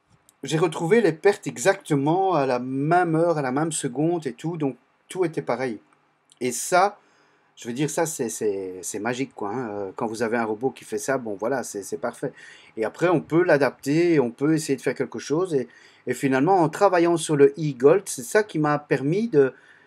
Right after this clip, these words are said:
de vraiment dire, « Ah, mais j'avais l'autre en tête. » Et je me dis, « Ah, mais tiens, ce paramètre-là, au fait, euh, sur l'autre, j'ai ça, sur l'autre, j'ai ça, sur l'autre,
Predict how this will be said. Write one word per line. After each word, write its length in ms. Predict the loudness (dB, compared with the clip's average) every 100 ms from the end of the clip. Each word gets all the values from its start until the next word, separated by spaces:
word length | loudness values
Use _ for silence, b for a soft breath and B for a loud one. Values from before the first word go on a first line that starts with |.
| b b
de 120 | 0 0
vraiment 400 | 2 2 4 2
dire, « 200 | 0 -4
Ah, 260 | -2 0 0
mais 140 | -2 -6 _ _ _ _
j'avais 340 | -2 0 2 2
l'autre 420 | 6 6 6 2
en 140 | 0
tête. » 360 | 2 2 2 2
Et 40 | -2
je 80 |
me 60 | -4
dis, « 160 | -4 -2
Ah, 340 | -2 -2 -4 -4
mais 100 | -6
tiens, 300 | -6 -6 -6
ce 100 | -4
paramètre-là, 720 | -4 -2 -2 -2 -4 -2 0
au 60 | -2
fait, 300 | -6 -6 -6
euh, 80 | -8 B B B B
sur 300 | -6 -2 0
l'autre, 240 | 2 0
j'ai 220 | 0 -4
ça, 340 | -2 0 0 0
sur 180 | -2 -2
l'autre, 220 | -2 -2
j'ai 160 | -4
ça, 300 | -4 -4 -4
sur 240 | -4 -2 -2
l'autre, 340 | -2 -4 -8